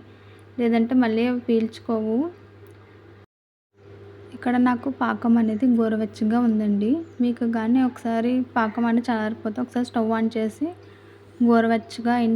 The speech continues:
తర్వాత స్టవ్ ఆఫ్ చేసేయండి. గోరువెచ్చగా ఉంటేనే ఇక్కడ మనకి కాజాలు అనేవి పాకం బాగా పీల్చుకుంటాయి. అందులో వేసిన తర్వాత ఒక ఫైవ్ to టెన్ మినిట్స్ ఉంటే చాలండి.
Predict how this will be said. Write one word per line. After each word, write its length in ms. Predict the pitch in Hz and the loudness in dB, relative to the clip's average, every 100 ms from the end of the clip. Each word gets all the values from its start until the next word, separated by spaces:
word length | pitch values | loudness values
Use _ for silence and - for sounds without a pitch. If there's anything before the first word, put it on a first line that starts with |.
| 226 | 0
తర్వాత 380 | 220 220 - 294 | -2 -4 -8 -10
స్టవ్ 180 | - 233 | -2 -2
ఆఫ్ 140 | 214 214 | -2 -2
చేసేయండి. 480 | 220 214 208 202 247 349 - - - - - - - | -4 0 0 0 -2 -4 -12 -20 -20 -20 -20 -10 -2
గోరువెచ్చగా 560 | 233 226 226 226 233 247 | 0 2 -2 -2 0 2
ఉంటేనే 360 | 233 233 226 262 320 | 2 2 0 2 0
ఇక్కడ 180 | 294 247 | 0 0
మనకి 260 | 240 233 240 240 240 | 2 2 0 0 -2
కాజాలు 360 | 233 220 226 233 | -2 0 0 2
అనేవి 260 | 226 220 247 339 - | 2 2 0 -2 -2
పాకం 280 | 233 214 247 240 | -2 0 2 2
బాగా 180 | 208 233 233 | 0 -2 0
పీల్చుకుంటాయి. 640 | 220 214 - 220 208 208 320 - - - - - - - 254 | 0 -2 -2 -2 0 -2 -2 -6 -20 -20 -20 -20 -20 -8 -2
అందులో 260 | 226 226 254 | 0 2 2
వేసిన 280 | 247 226 240 233 | 0 0 0 0
తర్వాత 420 | 233 233 240 233 214 247 254 - - - | 0 0 -2 -4 -4 -4 -6 -10 -20 -12
ఒక 140 | - 233 240 233 | 0 0 0 0
ఫైవ్ 220 | 240 226 220 | 2 2 0
to 60 | 262 | 2
టెన్ 180 | 254 240 226 | 4 6 6
మినిట్స్ 340 | 220 240 - 240 | 4 0 2 2
ఉంటే 200 | 220 240 247 | 2 0 0
చాలండి. 460 | 220 220 214 214 | 0 0 -2 0